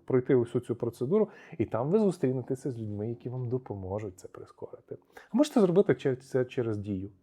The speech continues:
Просто відправити запит іншому учаснику, формалізувати, типу, це через, е, цифровий обмін інформацією, і, і все, і на тому крапка.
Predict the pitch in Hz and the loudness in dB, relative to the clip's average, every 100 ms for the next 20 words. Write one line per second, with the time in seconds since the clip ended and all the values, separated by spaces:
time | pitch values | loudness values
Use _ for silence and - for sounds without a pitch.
0 | _ _ _ _ _ _ - - - 156 | _ _ _ _ _ _ -6 -4 -2 -2
1 | 123 - 127 117 - 110 110 104 110 - | -2 -2 -2 0 -4 -2 -2 -2 -6 -8
2 | 120 113 - 104 117 120 208 - 165 143 | -6 -6 -6 -4 -2 0 -2 -2 -2 -2
3 | - - - _ _ _ _ _ _ - | -4 -14 -20 _ _ _ _ _ _ 2
4 | 131 131 127 127 127 117 110 - - 107 | 4 4 2 4 6 6 4 -8 -6 -6
5 | - 117 - 113 107 104 - 120 110 - | -2 -2 0 -2 -2 -4 -6 -2 0 0
6 | 117 127 117 113 113 - 143 123 123 127 | -4 0 2 0 -2 0 4 4 4 2
7 | 131 170 208 233 - 160 127 - - - | 4 4 4 0 2 4 4 2 -18 -20
8 | _ 165 170 - 160 - - 226 226 135 | _ 4 4 6 4 6 8 8 8 2
9 | 131 151 151 151 180 185 - - | 2 4 4 6 8 8 6 -10